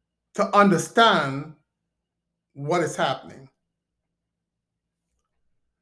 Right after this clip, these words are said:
So over the years, the last two, three, four years, we have seen police officers get water thrown on them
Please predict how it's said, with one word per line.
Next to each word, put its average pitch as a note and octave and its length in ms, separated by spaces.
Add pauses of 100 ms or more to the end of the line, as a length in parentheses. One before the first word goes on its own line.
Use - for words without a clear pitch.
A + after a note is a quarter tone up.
(600)
So A3 220
over E4 260
the C#4+ 100
years, G#3 600 (240)
the E3 120
last G3 420
two, B3+ 180
three, A#3 240
four A3 260
years, C3 440 (1300)
we F#4+ 120
have D4 140
seen C4 320
police B3 320
officers A#3 440
get A#3 340
water A3 340
thrown A#3+ 340
on D#3+ 200
them A2+ 280